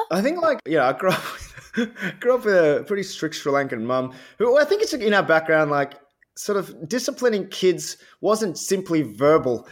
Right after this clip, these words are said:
<laughs> I don't know why. I just, it di-, doesn't feel like a bad thing that happened in my childhood. We used to get smacked a lot. And I think to get out of it, if I would just make my mum laugh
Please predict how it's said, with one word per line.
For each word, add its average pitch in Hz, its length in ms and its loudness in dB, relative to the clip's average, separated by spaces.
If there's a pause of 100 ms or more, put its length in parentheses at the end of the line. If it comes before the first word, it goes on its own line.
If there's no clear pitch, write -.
<laughs> - 100 -14
I 285 540 -2
don't 427 140 0 (120)
know 262 60 2
why. 247 260 4
I 190 80 4
just, 220 240 -2
it 185 140 -6
di-, 247 140 -4
doesn't 247 340 -2
feel 226 320 2
like 175 200 2
a 160 60 2
bad 175 400 2
thing 180 180 -4
that 147 120 2
happened 147 240 0
in 147 60 -4
my 131 80 -2
childhood. 151 340 0
We 208 80 2
used 240 120 -4
to 147 40 -6
get 123 120 -4
smacked 127 340 -6
a - 40 -8
lot. 135 240 0 (220)
And 156 160 0
I 156 60 2
think 226 460 -4 (440)
to 170 100 -4
get 185 280 2
out 180 240 4
of 113 100 0
it, 135 240 -4 (240)
if 160 140 -2
I 185 120 6
would 202 140 4
just 175 180 -2
make 151 320 0
my 151 120 -2
mum 131 320 -2
laugh 143 520 0